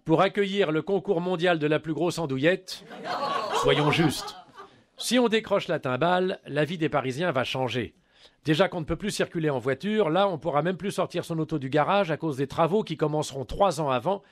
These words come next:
et qui boucheront toutes les artères de la ville. Mais quand le bâtiment va, tout va. On a déjà eu le tramway, c'est pas une salle de sport en plein milieu du Champ de Mars pour les compétitions de ping-pong qui va nous impressionner.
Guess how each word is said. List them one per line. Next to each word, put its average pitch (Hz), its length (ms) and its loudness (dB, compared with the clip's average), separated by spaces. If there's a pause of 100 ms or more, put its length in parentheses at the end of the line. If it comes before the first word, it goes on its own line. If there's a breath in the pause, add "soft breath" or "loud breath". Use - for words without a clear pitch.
(320 soft breath)
et 147 100 -4
qui 180 140 -6
boucheront 185 400 -2
toutes - 220 -2
les 175 140 2
artères 220 280 2
de 185 60 0
la 160 140 0
ville. 104 360 -8 (120)
Mais 139 380 -2
quand 147 120 -6
le 135 80 -8
bâtiment 123 460 -4
va, 160 260 2 (160)
tout 165 120 -6
va. 117 200 -2 (800 soft breath)
On 156 60 0
a 185 80 4
déjà 185 240 2
eu 180 80 0
le 175 80 -4
tramway, 190 600 0
c'est - 180 -12
pas 202 180 -2
une 196 120 -4
salle 196 180 0
de 175 100 -4
sport 170 320 -2
en 147 80 -2
plein 196 180 0
milieu 185 220 0
du 160 120 -4
Champ 143 160 -4
de 143 40 -6
Mars 147 240 -2
pour 131 140 -8
les 127 100 -2
compétitions 180 480 -4
de 147 60 -4
ping-pong 196 560 0
qui 180 140 -6
va 208 100 4
nous 151 200 0
impressionner. 131 580 -2